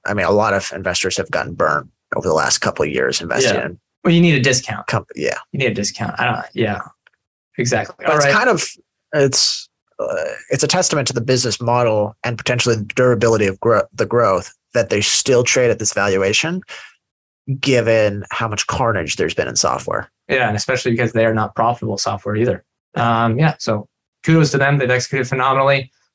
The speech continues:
Speaker 2: All right, stock for next week is going to be P T C, another core engineering one. Doesn't overlap with Procore, but overlaps, I believe, and we'll, we'll get into it, Dassault and Ansys a bit more,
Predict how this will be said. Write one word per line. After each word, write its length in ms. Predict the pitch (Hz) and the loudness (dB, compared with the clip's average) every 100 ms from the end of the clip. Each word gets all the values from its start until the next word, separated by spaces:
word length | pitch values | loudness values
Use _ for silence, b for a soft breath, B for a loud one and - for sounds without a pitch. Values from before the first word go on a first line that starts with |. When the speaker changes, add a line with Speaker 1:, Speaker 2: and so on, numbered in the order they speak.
| - | -2
Speaker 2:
All 140 | 147 | 2
right, 220 | 180 131 123 | 4 2 0
stock 280 | 160 160 | 0 0
for 100 | 165 | 2
next 300 | 147 143 143 | 2 0 0
week 140 | 147 147 | -2 -2
is 100 | 135 | -2
going 140 | 135 | 0
to 40 | 127 | 0
be 160 | 120 | 0
P 300 | 120 - 165 160 | -4 0 2 2
T 280 | - 160 | 2 2
C, 520 | 143 - 151 151 143 143 B _ | 2 4 4 4 2 -4 B _
another 340 | 147 151 147 - _ _ _ | 2 2 2 -4 _ _ _
core 520 | - - 170 175 160 143 | -12 -2 4 4 4 2
engineering 580 | 135 131 135 127 127 | 0 -2 0 2 2
one. 300 | 120 123 123 | 4 4 4
Doesn't 200 | 120 123 | 0 0
overlap 420 | 135 127 123 117 110 | 0 2 2 2 0
with 140 | - | -4
Procore, 440 | - 123 120 127 | 0 0 0 0
but 140 | 120 - | 0 0
overlaps, 540 | 127 135 131 123 123 | 2 2 4 2 0
I 80 | - | -2
believe, 320 | 127 135 139 | 0 2 2
and 100 | 127 | 2
we'll, 140 | 120 113 | 0 0
we'll 120 | 113 | -2
get 120 | 117 | -2
into 240 | 127 117 120 | 0 0 2
it, 160 | 120 | 0
Dassault 720 | - 123 - 139 131 127 127 - - | 0 0 2 2 4 4 2 -4 -6
and 180 | 123 120 | -4 -2
Ansys 440 | 139 127 117 - | -2 -2 -6 -6
a 60 | - | -4
bit 160 | 117 110 | -2 2
more, 320 | 113 110 | 2 2